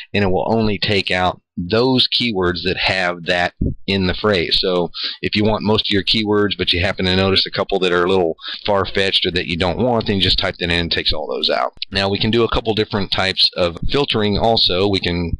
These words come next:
filter by local and global search count. Just enter the number here, choose which one you want, and it filters out everything that doesn't meet that requirement.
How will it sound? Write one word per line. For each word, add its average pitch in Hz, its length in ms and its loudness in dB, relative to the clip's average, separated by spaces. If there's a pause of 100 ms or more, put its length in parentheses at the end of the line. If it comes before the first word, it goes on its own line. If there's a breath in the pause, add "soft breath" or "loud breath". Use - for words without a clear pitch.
(100)
filter 98 260 0
by 87 200 0
local 98 560 2
and 87 200 0
global 95 360 2
search 120 320 0
count. 90 320 0
Just - 200 -2
enter 95 160 2
the 90 80 2
number 90 300 0
here, 110 480 2 (340 loud breath)
choose - 260 0
which 92 200 0
one 92 140 0
you 87 100 0
want, 101 340 2 (400 loud breath)
and 180 140 0
it 170 100 -6
filters 92 320 0
out 90 200 0
everything 90 920 0
that 87 400 -2
doesn't 90 340 -2
meet 90 180 -2
that 87 160 0
requirement. 82 540 -2